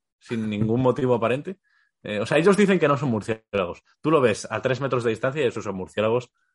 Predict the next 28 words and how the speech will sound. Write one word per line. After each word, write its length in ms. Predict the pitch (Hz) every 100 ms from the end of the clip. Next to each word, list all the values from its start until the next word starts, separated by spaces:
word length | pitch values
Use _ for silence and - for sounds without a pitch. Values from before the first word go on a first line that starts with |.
| _ _ _
eh, 180 | - 95
en, 160 | 98 135
en 120 | 101
todos 180 | 113 113
los 120 | 113
países 240 | - 104 101
del 120 | 92
mundo. 220 | 87 85 - - - -
Eh, 260 | 113 107 107
pero, 520 | 120 113 113 110 104 - -
no, 100 | 185
no, 80 | 208
no, 260 | 170 -
eh, 260 | 120 117 110
es, 120 | 113
ese 360 | - - 131 110
es 200 | 107 -
un, 220 | 117 113
o 40 | 101
sea, 100 | 101
tú 100 | 110
lo 120 | 117
ves, 180 | 120 120
eh, 160 | 95 - - -
ese 160 | - -
equipo 320 | - 113 131
es 100 | 113
lamentable. 460 | 95 90 82 85